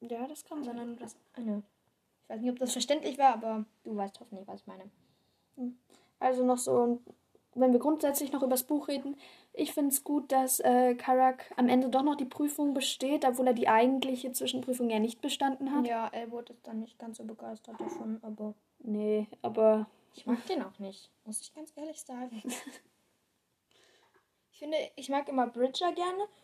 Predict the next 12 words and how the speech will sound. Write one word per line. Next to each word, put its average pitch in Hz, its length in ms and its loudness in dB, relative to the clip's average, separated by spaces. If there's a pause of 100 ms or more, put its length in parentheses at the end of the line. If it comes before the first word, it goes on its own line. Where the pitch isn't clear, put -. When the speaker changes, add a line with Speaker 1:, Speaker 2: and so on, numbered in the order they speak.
(140)
Speaker 2:
und 311 80 -12
ich 285 80 -12
finde 302 320 -4 (160)
Bill 285 240 -10
Bright 277 340 0
Eye, 370 280 -6 (800)
breites 214 400 -6
Auge. 220 340 -2 (960)
<laughs> - 240 -4 (720)
Entschuldigung. - 800 0 (1080)
Ich - 140 -16
finde, 311 320 -2